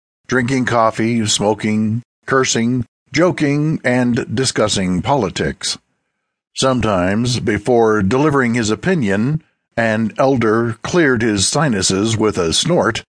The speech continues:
then spat for emphasis. This offended no ladies, because the wives of Barrow Street were all inside the tiny apartments, ironing or playing cards.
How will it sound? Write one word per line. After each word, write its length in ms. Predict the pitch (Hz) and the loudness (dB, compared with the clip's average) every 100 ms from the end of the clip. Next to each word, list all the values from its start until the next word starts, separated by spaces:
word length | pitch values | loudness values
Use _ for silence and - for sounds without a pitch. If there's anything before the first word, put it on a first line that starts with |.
| _ _ - | _ _ -12
then 560 | 160 131 127 123 123 - | -2 0 0 0 -2 -4
spat 560 | - 190 135 127 - | -2 0 2 0 -4
for 360 | - 120 110 - | -2 2 2 0
emphasis. 680 | 156 135 90 87 107 - - _ _ _ _ | -2 -2 -2 0 -2 -2 -6 _ _ _ _
This 400 | - 127 123 - | -2 0 0 -4
offended 640 | - 110 - 180 147 135 113 | -2 -2 0 0 2 2 2
no 280 | 110 135 170 | 0 2 2
ladies, 720 | 156 143 95 92 110 175 - | 2 2 0 0 0 0 0
because 420 | 107 113 135 117 | -2 0 0 0
the 80 | 113 | 0
wives 580 | 120 180 185 117 92 92 | 2 2 2 0 0 0
of 200 | 92 92 | 0 0
Barrow 300 | 101 85 87 | 0 0 -2
Street 500 | - 113 123 151 - _ _ _ - | -2 0 -2 -2 -10 _ _ _ -2
were 180 | 127 | 2
all 220 | 117 110 104 | 4 2 0
inside 600 | 95 110 156 101 71 71 | 0 0 0 0 -2 -4
the 80 | |
tiny 280 | 95 104 92 | -4 -2 -2
apartments, 640 | 87 117 131 95 107 110 - - | -2 0 0 0 -2 -2 -6 -4
ironing 600 | 123 123 101 87 95 107 | 0 0 0 0 -2 0
or 200 | 90 87 | 0 -2
playing 440 | - 117 92 82 | -2 -4 0 0
cards. 680 | - 131 123 78 73 71 - | 0 0 0 -2 -4 -8 -12